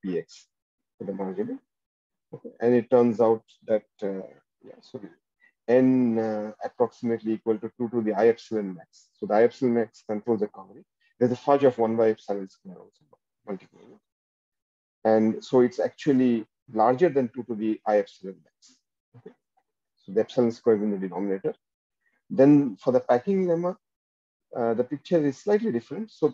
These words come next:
there are these I I D samples, Y one to Y N. The effect of Y one is given by the condition.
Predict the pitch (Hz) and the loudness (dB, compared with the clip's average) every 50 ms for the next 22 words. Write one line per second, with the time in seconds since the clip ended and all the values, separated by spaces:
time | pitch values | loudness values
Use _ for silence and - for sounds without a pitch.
0 | - _ - 127 131 131 123 123 127 113 117 107 117 131 139 139 139 127 - 127 | -2 _ 2 4 4 4 2 0 0 0 2 4 4 4 4 2 -2 -4 -4 -6
1 | 135 135 - 107 95 117 117 113 113 117 120 117 - 117 104 101 104 - 226 190 | -6 -6 -8 -14 -6 -2 0 0 2 2 0 0 -2 -6 -8 -8 -8 -10 -14 -14
2 | - _ _ _ _ _ _ _ _ _ - - 120 117 - - 151 151 - - | -16 _ _ _ _ _ _ _ _ _ 0 2 2 2 4 2 -2 0 0 -2
3 | 139 123 - - 110 117 117 120 120 131 127 127 127 123 135 - _ _ - 113 | -2 -2 -2 -2 2 2 4 4 4 2 2 2 0 -4 -6 -10 _ _ -12 -12
4 | 110 98 101 107 117 123 123 120 117 110 110 110 - 101 101 101 110 - - 117 | -12 -8 -4 0 0 2 2 2 2 0 0 -2 -4 -4 -4 -4 -6 -6 -6 -8
5 | 107 104 107 - | -8 -8 -8 -14